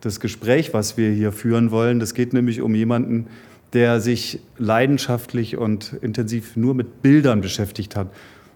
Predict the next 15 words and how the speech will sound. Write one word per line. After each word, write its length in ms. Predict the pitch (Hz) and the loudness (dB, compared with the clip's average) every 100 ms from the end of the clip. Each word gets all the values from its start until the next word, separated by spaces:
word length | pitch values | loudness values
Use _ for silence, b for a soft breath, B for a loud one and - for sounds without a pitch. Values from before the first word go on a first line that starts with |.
| - | 0
Könnte 260 | 135 135 120 | 2 4 4
gleich 280 | 120 127 | 4 2
eine 160 | 131 117 | 2 2
der 120 | 110 | 2
ersten 220 | 113 117 | 0 -2
Fragen 280 | - 113 135 | -2 0 2
sein. 320 | 117 104 104 | 2 2 0
Die 120 | 107 101 | -2 0
Rahmen 300 | 95 120 123 | 2 4 4
haben 120 | 120 | 2
den 140 | 117 | 0
gar 120 | 113 | 0
nicht 120 | 113 107 | -2 -4
interessiert, 440 | 98 95 127 95 | -6 -4 -2 -2
oder? 300 | 104 117 | -2 -2